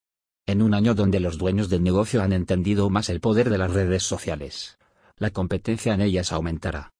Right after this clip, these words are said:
Para ganarte la preferencia de la audiencia tendrás que esforzarte.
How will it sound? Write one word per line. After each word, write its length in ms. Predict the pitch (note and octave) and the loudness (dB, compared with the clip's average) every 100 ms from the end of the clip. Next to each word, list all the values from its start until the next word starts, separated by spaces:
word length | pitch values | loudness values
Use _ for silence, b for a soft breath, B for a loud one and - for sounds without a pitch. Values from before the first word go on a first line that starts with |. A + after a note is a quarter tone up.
| _ _ _ | _ _ _
Para 180 | G#2+ G2 | -2 0
ganarte 440 | F2+ F2+ G2+ - | 0 0 0 -2
la 120 | F2+ | -4
preferencia 540 | D#2+ F#2 G#2 G2+ G#2+ C3+ | -2 -4 -2 -2 0 2
de 80 | G#2 | 2
la 100 | F#2+ | 2
audiencia 400 | F#2+ A2 C3 D3 | 2 2 2 0
tendrás 400 | G#2+ G#2+ A#2 - | 2 2 2 0
que 60 | |
esforzarte. 720 | A2 - G2+ E2 D2 - D#2 | -4 -4 -6 -6 -8 -10 -16